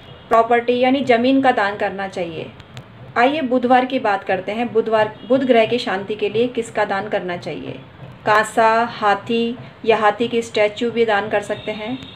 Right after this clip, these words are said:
हरा वस्त्र। लेकिन मरगज की बनी हुई क-, कोई, कोई बॉल हो तो आप वो दा-, दान कर सकते हैं। साबुत मूंग का भी दान आप कर सकते हैं, खिचड़ी का भी दान कर सकते हैं। तो बुधवार के दि-, व्रत में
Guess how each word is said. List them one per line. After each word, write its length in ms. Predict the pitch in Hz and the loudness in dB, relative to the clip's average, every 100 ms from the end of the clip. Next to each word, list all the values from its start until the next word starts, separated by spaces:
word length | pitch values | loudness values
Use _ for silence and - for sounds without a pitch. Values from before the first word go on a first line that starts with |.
| - - - | -20 -20 -8
हरा 280 | 226 220 226 | 0 4 4
वस्त्र। 440 | 220 220 220 - 240 | 4 0 -2 -6 -2
लेकिन 220 | 277 269 | 2 4
मरगज 420 | 233 240 285 285 | 6 6 6 4
की 120 | 302 | 0
बनी 220 | 247 220 | 0 0
हुई 220 | 226 247 262 | 2 2 0
क-, 140 | 262 226 | -2 -6
कोई, 340 | - 254 269 - - - - - - | 2 4 4 0 -8 -20 -20 -18 2
कोई 180 | 262 269 | 4 4
बॉल 380 | 196 220 240 254 | 4 4 6 4
हो 200 | 262 269 | 2 2
तो 180 | 254 | 2
आप 260 | 247 214 226 | 2 2 -2
वो 120 | 226 | -4
दा-, 280 | 202 180 170 | -2 -2 0
दान 260 | 190 190 214 | 2 2 0
कर 100 | 185 | -4
सकते 340 | 180 170 - | -4 -8 -8
हैं। 300 | 175 151 - - - - - - - - | -10 -10 -14 -16 -18 -18 -20 -20 -6 2
साबुत 360 | 240 240 311 | 2 2 0
मूंग 260 | 262 262 294 | 2 2 2
का 120 | 285 | 2
भी 100 | 269 | 2
दान 220 | 247 214 | 2 0
आप 180 | 220 220 | 0 -2
कर 100 | 214 | -2
सकते 300 | 208 202 - | -2 -6 -4
हैं, 180 | 233 247 | -4 -2
खिचड़ी 340 | 247 233 240 | -2 -2 -2
का 120 | 240 220 | 0 0
भी 80 | |
दान 260 | 220 202 196 | 0 -2 -2
कर 140 | 190 | -4
सकते 300 | 180 160 - | -4 -6 -10
हैं। 300 | 165 185 - - - - 349 - - | -10 -10 -12 -12 -6 -4 -2 -2 4
तो 300 | 254 254 - - - - - - | 4 4 0 -14 -20 -20 -18 -16
बुधवार 440 | 208 262 285 285 277 | 0 2 6 6 4
के 160 | 269 | 4
दि-, 180 | 262 214 | 0 -2
व्रत 300 | 202 208 220 240 | -4 0 0 0
में 280 | 233 233 | -4 -4